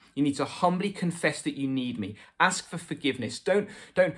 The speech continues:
don't swagger through the wide gate, nice and wide, but rather come humbly and, and submit yourself to the narrow gate.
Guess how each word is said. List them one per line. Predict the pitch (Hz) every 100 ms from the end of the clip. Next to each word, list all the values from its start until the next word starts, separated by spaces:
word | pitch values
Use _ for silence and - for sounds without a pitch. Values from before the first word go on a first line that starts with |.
| -
don't | 170 -
swagger | - - 175 180 202 247 226
through | - 185 175
the | 160
wide | 143 175 220 214 -
gate, | 135 110 98 131
nice | 156 156 143
and | 131
wide, | 147 143 117
but | 139 139
rather | 160 156 139
come | - 143
humbly | 135 - 160 165 156 131 101 104 - -
and, | 139 143
and | - 139
submit | - 147 160 165 196 202
yourself | 175 156 - - 120 117
to | -
the | 131
narrow | 131 131 139 127 117
gate. | 110 110 101 104 - -